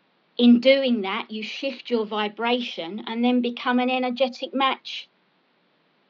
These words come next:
to manifest what you want to create. And that's how the process of conscious karmic creation works. And it's not, it's not anything that people aren't doing anyway.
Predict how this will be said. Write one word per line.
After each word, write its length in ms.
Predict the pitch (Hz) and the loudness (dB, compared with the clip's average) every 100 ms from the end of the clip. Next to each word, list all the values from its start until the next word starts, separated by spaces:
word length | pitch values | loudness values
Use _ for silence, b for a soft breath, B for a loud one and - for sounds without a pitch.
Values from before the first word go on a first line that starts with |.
| - | -4
to 120 | 247 | 6
manifest 920 | 247 254 247 247 240 247 240 240 - - _ - | 8 8 6 2 -2 -2 -2 -6 -16 -20 _ -4
what 200 | 254 240 | -4 -2
you 100 | 247 | -2
want 200 | 285 302 | -2 -4
to 120 | 294 | -8
create. 380 | 180 160 - - _ _ _ B B | -14 -14 -16 -20 _ _ _ B B
And 180 | - 233 | 2 6
that's 220 | 240 240 | 6 4
how 420 | - 233 220 214 208 b _ | 2 4 4 4 -2 b _
the 60 | 180 | -8
process 560 | - 226 214 208 208 | -2 -2 -2 -8 -8
of 120 | 196 | -12
conscious 400 | - 208 170 208 - | -10 -8 -8 -12 -10
karmic 480 | - 208 196 175 - | -6 -6 -6 -10 -16
creation 640 | - 208 196 190 202 196 | -6 -4 -2 -6 -8 0
works. 420 | 240 226 - - | 2 2 0 -8
And 120 | 208 | -6
it's 220 | 220 220 240 | -6 -6 -6
not, 460 | 233 233 247 - - B B B B B B - | -2 0 0 0 -8 B B B B B B -2
it's 200 | 254 277 | -2 -2
not 180 | 262 | -2
anything 500 | 247 262 247 277 233 | 0 0 0 0 0
that 280 | 208 214 - | 0 -4 -6
people 380 | - 233 226 220 | -4 -4 -2 -2
aren't 200 | 208 208 | -2 -2
doing 260 | 214 202 208 | -4 -2 0
anyway. 420 | 247 226 - | 0 -2 -8